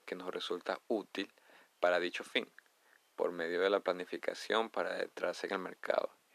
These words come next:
generando mayor competitividad y mejores resultados.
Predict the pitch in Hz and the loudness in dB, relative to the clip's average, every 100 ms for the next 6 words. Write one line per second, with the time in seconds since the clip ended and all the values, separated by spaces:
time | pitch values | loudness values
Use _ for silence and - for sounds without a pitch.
0 | - 90 92 - 92 98 95 95 - 95 | -6 -6 -4 -6 -4 -2 -2 -4 -2 -2
1 | 87 92 - 98 95 95 120 - _ _ | -2 -6 -4 -2 4 8 6 4 _ _
2 | - 92 90 85 90 95 - 87 143 - | -10 -8 -6 -6 -4 -4 -6 4 8 8
3 | - - | 6 -16